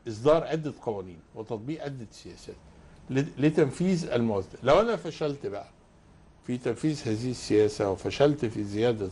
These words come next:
الضرائب، وفشلت في ترفي-، ترشيد الإنفاق، هفاجأ بقى بأن الفعلي، آه، حاجة مختلفة تمامًا عن اللي أنا كنت متوقعه السنة اللي فاتت.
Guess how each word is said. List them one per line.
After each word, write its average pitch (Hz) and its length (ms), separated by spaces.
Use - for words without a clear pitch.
الضرائب، 95 580
وفشلت 151 640
في 120 180
ترفي-، 120 600
ترشيد 131 400
الإنفاق، 107 600
هفاجأ 151 640
بقى 139 240
بأن 135 180
الفعلي، 156 600
آه، 113 260
حاجة 165 420
مختلفة 160 560
تمامًا 147 600
عن 131 120
اللي 139 120
أنا 156 140
كنت 160 260
متوقعه 139 560
السنة 151 200
اللي 151 120
فاتت. - 300